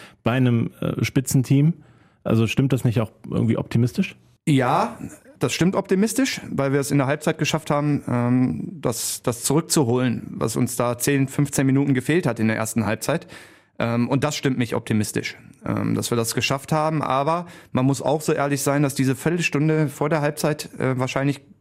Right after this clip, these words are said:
Speaker 2: gegen ganz, ganz viele Mannschaften ausreicht, um, äh, einen Sieg nicht erfolgreich oder ein Spiel nicht erfolgreich zu bestreiten. Ähm, das muss uns bewusst sein, dass das nicht nur gegen die Rhein-Neckar-Löwen dann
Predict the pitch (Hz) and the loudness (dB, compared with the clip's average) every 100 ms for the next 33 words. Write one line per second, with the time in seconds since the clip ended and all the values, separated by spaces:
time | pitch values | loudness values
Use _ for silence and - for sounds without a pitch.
0 | - 127 127 143 190 - 135 - 139 120 | -4 0 0 0 -2 -2 -2 -2 0 0
1 | 127 - 123 - 123 135 - 123 123 - | 0 -2 -4 -2 0 -2 -2 -4 -2 0
2 | 120 120 120 - 117 123 120 123 131 135 | 2 2 0 0 0 0 0 0 -2 -2
3 | - 120 - - - 139 123 120 - 131 | -2 -4 -4 -6 -2 -2 0 0 2 0
4 | 143 117 - 117 113 101 110 - - - | 2 -2 -2 -2 -2 -4 -4 -2 -4 -4
5 | 110 - - - _ 110 107 - 123 127 | -8 -10 -20 -20 _ -2 0 0 0 2
6 | 139 139 131 127 151 - 143 127 123 131 | 2 0 0 0 0 0 0 0 0 -2
7 | - - - 127 151 156 156 147 147 139 | -4 -10 -4 0 0 2 2 2 0 0
8 | 135 135 127 127 135 113 113 110 107 104 | 0 0 0 0 0 0 0 2 2 0